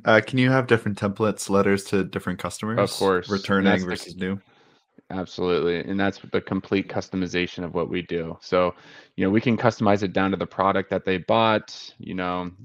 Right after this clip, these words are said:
Speaker 2: you know, we can set it up after their fifth purchase, you know, first time purchase, anniversary of purchase.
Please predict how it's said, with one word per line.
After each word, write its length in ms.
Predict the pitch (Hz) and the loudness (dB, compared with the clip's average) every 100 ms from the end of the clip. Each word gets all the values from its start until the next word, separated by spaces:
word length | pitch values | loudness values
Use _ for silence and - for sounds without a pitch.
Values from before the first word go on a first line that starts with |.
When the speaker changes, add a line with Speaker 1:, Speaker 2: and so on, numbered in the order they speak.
| - - | -18 -10
Speaker 2:
you 80 | |
know, 80 | 90 | -8
we 60 | 92 | -8
can 140 | 98 | -10
set 220 | - 101 | -2 0
it 60 | 98 | 2
up 200 | 98 - | 0 2
after 220 | 98 - | 0 0
their 160 | 87 90 | -4 -6
fifth 380 | - 98 - - | -2 -4 -4 -2
purchase, 960 | - 131 - 120 110 - - - - - | 2 2 2 2 2 -2 -10 -18 -20 -14
you 140 | 101 98 | -8 -4
know, 240 | 92 87 - - | -4 -6 -12 2
first 200 | 143 135 | 4 4
time 200 | 135 123 | 2 0
purchase, 560 | 110 117 113 - 110 104 | 0 -2 -2 -2 -4 -4
anniversary 640 | 104 101 87 131 135 135 117 | -6 -6 0 0 2 2 2
of 120 | 110 | 2
purchase. 560 | 117 110 - 104 104 | -2 -2 0 0 -2